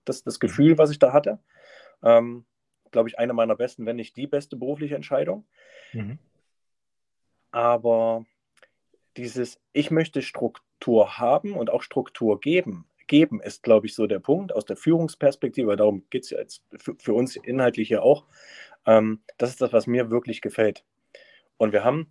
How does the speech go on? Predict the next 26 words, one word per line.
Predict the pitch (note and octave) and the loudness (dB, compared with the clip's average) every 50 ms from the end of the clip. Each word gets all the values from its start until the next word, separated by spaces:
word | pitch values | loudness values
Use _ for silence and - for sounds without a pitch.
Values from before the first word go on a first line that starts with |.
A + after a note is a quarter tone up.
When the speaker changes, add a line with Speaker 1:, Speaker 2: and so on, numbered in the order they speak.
| _ - | _ -6
Speaker 1:
in | B2 A#2+ | -2 2
dem, | A2+ A2 G#2+ G#2 G#2 G#2 - - | 2 2 2 0 -4 -14 -12 -10
im, | A2+ G#2+ G#2 | -8 -8 -6
im | - A2 G#2+ | -4 -6 -6
systemischen | G2+ G2+ - - - E3+ F#3 F3 - A#2+ | -6 -4 0 4 6 6 6 6 4 2
Arbeiten | - - B2+ C#3+ D3+ C#3+ D3 D3+ D#3 D3 D3 C#3 - | 2 2 4 6 6 4 4 2 0 -6 -8 -8 -10
haben | - G2+ A2+ | -12 -12 -8
wir | A2+ A2 | -8 -4
ganz | G2+ A2+ A#2+ C3 - | -2 -2 -2 -2 -4
oft | - A#2 - - | -6 -6 -6 -6
so | A#2 | -8
drei | A2 - - A2 C#3+ | -6 -2 0 0 0
Kategorien, | C#3 - C3+ B2+ B2+ B2 - - D3 E3 - F3+ G3+ G#3 E3+ | 0 -2 -6 -6 -6 -6 -6 -6 -4 -4 -6 -6 -8 -10 -12
von | - - A#2+ | -14 -12 -10
denen | A#2 C3 C#3 C3+ | -10 -10 -10 -10
wir | A#2+ | -10
sprechen, | - - - - D3+ C#3 - C3+ | -14 -8 -4 -4 -4 -4 -6 -8
von, | - - A2+ G#2+ G#2 | -6 -6 -6 -6 -6
von | _ - G#2 G2+ | _ -6 -6 -4
Führungskräften. | - C3 C3+ C#3 C3 - - - - - - F#2+ | -2 -2 -2 -2 -4 -2 2 2 2 2 0 0
Bleiben | E2+ - C3+ D3 | 4 4 4 4
wir | C3+ | 2
jetzt | - | -4
einfach | - G#2+ G2+ | -8 -12 -10
mal | - G#2+ G#2+ G#2+ | -6 -4 -2 0
dabei, | G#2 F#2+ G2 G#2+ C#3 E3 | 0 0 0 0 -2 -2